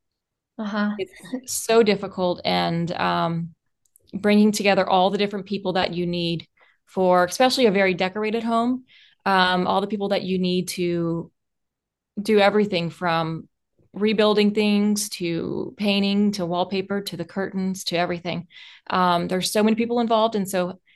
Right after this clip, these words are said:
Speaker 2: managing all of those people to get the job done and to get it in a way that, um, is what's called for and what the client wants, and, um, always making sure the client is happy, <laughs> which is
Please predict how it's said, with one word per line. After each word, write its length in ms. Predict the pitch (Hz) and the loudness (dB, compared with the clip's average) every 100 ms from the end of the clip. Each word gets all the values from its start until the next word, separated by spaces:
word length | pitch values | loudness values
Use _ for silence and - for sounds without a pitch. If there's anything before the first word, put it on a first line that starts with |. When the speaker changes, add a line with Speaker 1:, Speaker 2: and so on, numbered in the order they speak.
| _ | _
Speaker 2:
managing 640 | 185 185 202 208 233 247 240 | 0 4 4 4 2 2 2
all 180 | 214 220 | 0 2
of 60 | |
those 180 | 233 226 | 0 -2
people 360 | 247 233 247 247 | -4 -4 -2 -4
to 120 | 214 | -6
get 120 | 208 | -4
the 80 | 208 | -2
job 240 | 208 196 | -2 -2
done 280 | 202 196 208 | -2 0 0
and 140 | 190 165 | -2 -6
to 80 | - | -6
get 140 | 180 | -2
it 200 | 180 - _ - _ - | -2 -4 _ -20 _ -4
in 100 | 180 | -2
a 60 | |
way 480 | 175 185 185 202 240 | 0 2 2 0 -4
that, 460 | 175 175 170 165 - - | -2 0 2 0 -4 -6
um, 520 | 175 - - - - _ _ _ _ _ _ _ _ _ _ _ _ _ - | -4 -4 -6 -8 -12 _ _ _ _ _ _ _ _ _ _ _ _ _ -6
is 160 | 185 | -4
what's 340 | 180 180 - - | 0 -2 -2 -10
called 340 | - 180 196 | -4 -2 0
for 260 | 262 277 311 | 2 2 2
and 200 | 208 190 | 0 -2
what 80 | 185 | -4
the 60 | |
client 340 | 170 196 202 254 | -6 -2 -2 0
wants, 420 | 269 311 - - _ - - _ | -2 -4 -8 -16 _ -20 -20 _
and, 540 | 202 196 190 185 185 - | 2 4 4 4 2 -2
um, 540 | 196 180 175 175 175 - - | -2 0 0 -2 -6 -10 -6
always 380 | 185 190 202 | -2 0 0
making 240 | 196 185 185 | 0 0 -2
sure 120 | 190 | -4
the 80 | 180 | -4
client 280 | - 175 175 | -4 -6 -6
is 80 | 170 | -4
happy, 460 | 180 165 247 311 | -6 -4 -4 -4
<laughs> 300 | 262 254 - | -4 -4 -2
which 240 | - 214 - | 0 2 4
is 300 | 202 202 - | 4 2 -4